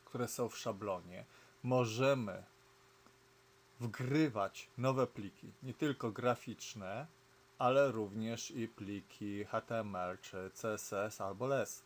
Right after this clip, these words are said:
Możemy również, e, kasować pliki, tworzyć nowe katalogi oraz,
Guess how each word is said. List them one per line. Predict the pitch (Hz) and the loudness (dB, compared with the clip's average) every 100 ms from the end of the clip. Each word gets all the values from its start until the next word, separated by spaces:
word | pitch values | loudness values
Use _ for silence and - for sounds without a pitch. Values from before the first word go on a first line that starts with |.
| - - - - - - - | -20 -20 -20 -20 -20 -20 -8
Możemy | 127 156 156 151 | -2 0 0 2
również, | 135 127 127 131 131 - - - | 2 0 0 -2 -2 -2 -4 -2
e, | 120 110 107 107 107 107 107 107 104 - - - - - | 2 2 4 2 2 2 0 -2 -4 -16 -20 -20 -20 -18
kasować | - 120 - 127 107 | -10 -2 2 2 0
pliki, | - - - - - - - - - - - - | -6 -16 -18 -20 -20 -20 -20 -20 -20 -20 -20 -8
tworzyć | 127 113 110 123 | -4 -4 -4 -4
nowe | 110 113 | -2 -2
katalogi | 127 - 143 110 82 - - _ - - - - - - - - | 0 2 2 2 -2 -18 -20 _ -20 -20 -20 -20 -20 -20 -4 4
oraz, | 147 147 - - | 8 8 6 0